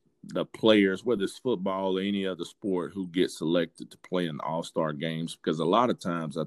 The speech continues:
think I've, I've heard parents and, and players themselves say,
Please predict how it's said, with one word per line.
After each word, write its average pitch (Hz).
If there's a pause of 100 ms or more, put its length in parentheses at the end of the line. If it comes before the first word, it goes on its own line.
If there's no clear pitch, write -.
think 85
I've, 78
I've 80
heard 85
parents 85
and, 69
and 80
players 87
themselves 82
say, 78